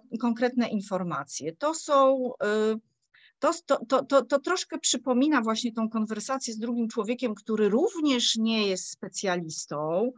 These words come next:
to nie jest rozmowa z doradcą, to jest rozmowa z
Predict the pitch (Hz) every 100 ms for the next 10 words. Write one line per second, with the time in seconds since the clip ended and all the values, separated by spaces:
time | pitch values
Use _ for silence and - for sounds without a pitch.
0 | - - _ 214 285 320 277 233 220 226
1 | 208 202 185 185 180 151 156 - 233 302
2 | 285 277 277 262 - - 214 190 208 233
3 | 226 220 202 185 - - -